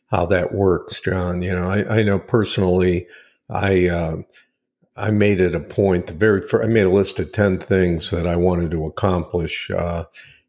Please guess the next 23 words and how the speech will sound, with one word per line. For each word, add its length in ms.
b-, 140
when 240
the 80
pandemic 680
hit. 220
And 180
the 60
very 320
first 420
thing 260
I 180
wrote 320
at 120
the 100
very 280
top 400
was 160
keep 260
my 300
family, 800
friends, 460
and, 380
uh, 280